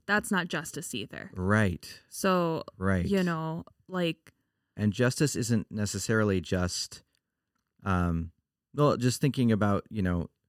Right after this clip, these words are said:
Speaker 2: um, what is justice in relationship to, um, someone being killed,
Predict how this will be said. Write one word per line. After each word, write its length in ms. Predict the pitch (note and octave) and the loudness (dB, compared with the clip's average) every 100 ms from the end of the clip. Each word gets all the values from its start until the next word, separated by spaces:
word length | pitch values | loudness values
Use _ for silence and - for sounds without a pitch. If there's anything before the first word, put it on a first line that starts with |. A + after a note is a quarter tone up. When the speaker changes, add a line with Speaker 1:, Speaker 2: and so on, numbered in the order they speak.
| _ _ _ _ _ | _ _ _ _ _
Speaker 2:
um, 400 | G2 F#2+ F#2 F2+ - _ _ _ _ | 2 4 4 0 -4 _ _ _ _
what 280 | G#2+ A2 A2+ | 0 4 6
is 160 | G2+ | 4
justice 540 | E2 - G#2+ G#2+ G#2+ - | 4 4 4 4 0 2
in 100 | F#2+ | 2
relationship 920 | F#2 F2 F2+ - F2+ - F2+ D#2+ - - | 4 2 0 2 0 2 0 0 -6 -14
to, 540 | - G2 F2 E2+ D#2+ - _ _ _ _ - | -2 2 2 2 -2 -6 _ _ _ _ -2
um, 600 | F#2 F2 E2+ D#2 C#2+ - _ _ - | 2 2 2 0 -4 -8 _ _ -6
someone 500 | - A2+ G2 F#2 F2 | 2 6 6 6 4
being 500 | F2+ E2+ E2 D#2+ D#2+ - _ _ _ _ _ - | 4 2 2 0 -4 -10 _ _ _ _ _ -8
killed, 640 | - A2 F2+ E2 D#2+ | 2 4 4 0 -6